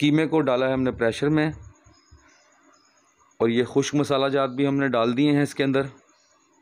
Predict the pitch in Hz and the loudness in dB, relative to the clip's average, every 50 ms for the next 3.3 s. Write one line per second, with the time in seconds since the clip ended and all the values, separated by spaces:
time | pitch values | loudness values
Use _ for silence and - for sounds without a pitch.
0 | _ _ _ _ _ _ _ _ _ _ _ _ _ _ _ _ _ _ _ _ | _ _ _ _ _ _ _ _ _ _ _ _ _ _ _ _ _ _ _ _
1 | _ _ _ _ _ _ - 104 110 107 - - 123 113 113 113 135 147 151 135 | _ _ _ _ _ _ -4 -2 -2 -2 -2 -2 -2 -2 0 0 2 2 2 2
2 | 135 139 135 143 143 151 139 139 135 131 135 127 139 139 143 139 127 - - 143 | 2 0 0 2 0 2 2 2 2 2 2 0 0 0 0 -2 -4 -4 -4 -2
3 | 139 131 135 139 143 | 0 0 0 -2 -4